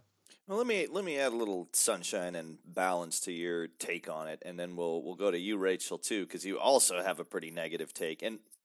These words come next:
might I add, an offensive take about Americans, but we'll get to that in a second. Um, I think you're absolutely wrong, John, that we're not gonna hit seventeen pounds per, uh, per capita.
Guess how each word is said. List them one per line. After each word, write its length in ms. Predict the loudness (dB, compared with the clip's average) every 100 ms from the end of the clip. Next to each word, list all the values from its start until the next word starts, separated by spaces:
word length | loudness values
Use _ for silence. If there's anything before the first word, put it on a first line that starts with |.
| -12
might 280 | -4 -2 0
I 60 |
add, 260 | -2 -4 -6
an 100 | -6
offensive 520 | -2 2 2 0 -4
take 280 | -8 -10 -10
about 260 | -6 -6
Americans, 520 | -6 -10 -12 -14 -14 -2
but 180 | 0 0 _
we'll 80 | -12
get 160 | -8 -4
to 40 |
that 140 | -2 -2
in 60 |
a 60 | -2
second. 320 | 0 0 -2 -16 -20 -18 -18 -12 6
Um, 800 | 12 12 12 12 12 8 2 -10 -16 -12 6
I 260 | 10 10 10
think 240 | 4 0
you're 140 | 6
absolutely 380 | 6 6 0 -2
wrong, 340 | 0 0 -2 -4
John, 320 | -4 -4 -2
that 180 | -4 -2
we're 160 | -2
not 300 | -2 -4 -4
gonna 180 | -6 -8
hit 180 | -8 -2
seventeen 520 | 0 0 -4 -10 -12
pounds 540 | -10 -8 -6 -4 -4 -6 _ _ -10
per, 420 | -4 -2 -2 -4 -6
uh, 240 | -8 -8
per 160 | -10 -12
capita. 560 | -6 -6 -4 -8 -10